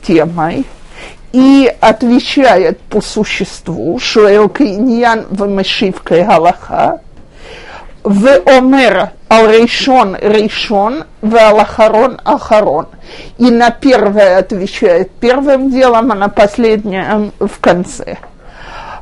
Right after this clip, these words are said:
В алмаше ло шама омер ло шамати. И то, что он не слышал, говорит, что он не слышал. В моде ал гаэмет. И признает правду. И все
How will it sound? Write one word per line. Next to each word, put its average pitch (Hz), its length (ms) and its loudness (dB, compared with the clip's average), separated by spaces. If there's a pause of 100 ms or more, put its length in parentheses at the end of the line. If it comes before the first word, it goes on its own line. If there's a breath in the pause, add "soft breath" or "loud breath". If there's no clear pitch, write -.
(200)
В 202 180 0
алмаше 247 760 4
ло 247 240 2
шама 214 640 2
омер 202 480 2
ло 185 220 2
шамати. 175 880 -6 (160)
И 285 140 0
то, 269 260 0
что - 220 -4
он 214 240 0
не 214 160 -2
слышал, 196 580 0
говорит, 202 640 0
что - 300 -8
он 175 220 -4
не 180 200 -8
слышал. - 840 -10 (640 loud breath)
В 226 260 4
моде 254 560 4
ал 220 300 4
гаэмет. 185 800 0
И 226 160 -2
признает 220 1200 0
правду. 196 800 -2 (540 loud breath)
И 254 200 4
все - 640 0